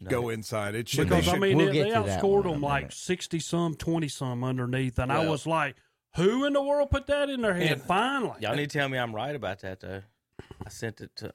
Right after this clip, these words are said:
Speaker 1: Hunter last night in, in a tweet about the bubble getting busted by the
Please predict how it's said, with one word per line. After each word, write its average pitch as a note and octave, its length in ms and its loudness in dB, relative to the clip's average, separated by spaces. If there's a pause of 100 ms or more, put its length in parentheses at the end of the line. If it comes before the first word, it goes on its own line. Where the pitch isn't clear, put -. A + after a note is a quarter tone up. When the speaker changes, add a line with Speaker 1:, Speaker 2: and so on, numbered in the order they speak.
(120)
Speaker 1:
Hunter B2 260 -6
last G#2+ 240 -8
night G#2+ 260 -8
in, C#3+ 280 -6
in G#2+ 120 -8
a G2 60 -8
tweet B2+ 520 -8 (920)
about G2+ 280 -6
the G2+ 80 -10
bubble A#2+ 280 -4
getting G2+ 280 -8
busted G#2 400 -6
by G#2+ 200 -2
the G#2+ 180 -6